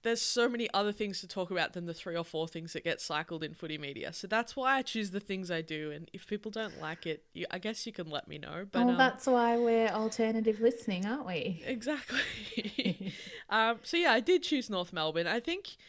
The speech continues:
Speaker 1: um, they obviously got the draw, but what we're seeing from them is finally some positive progress that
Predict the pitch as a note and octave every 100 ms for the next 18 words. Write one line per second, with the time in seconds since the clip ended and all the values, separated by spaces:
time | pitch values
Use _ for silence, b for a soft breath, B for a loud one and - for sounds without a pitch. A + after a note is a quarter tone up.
0 | B B - A3 G#3+ G#3 - _ - G#3
1 | - A#3+ C4+ D#4 F4+ - F4+ C#4+ - -
2 | G#3+ - F3+ F3+ F#3 F#3 D#3+ D3 - G3+
3 | D#3 A#3 A#3 F#4+ - - F#3+ F#3+ G3+ G3+
4 | G#3 F#3+ F3+ F3 E3+ E3+ - _ _ _
5 | _ _ _ _ - G#3+ A#3 A3 C4 D4+
6 | F4 D#4+ D4+ G#3 G3 G3 F#3 F#3 F3 -
7 | b b b b _ - G3+ G3+ G#3 G3
8 | F3+ - - - F#3 F#3+ -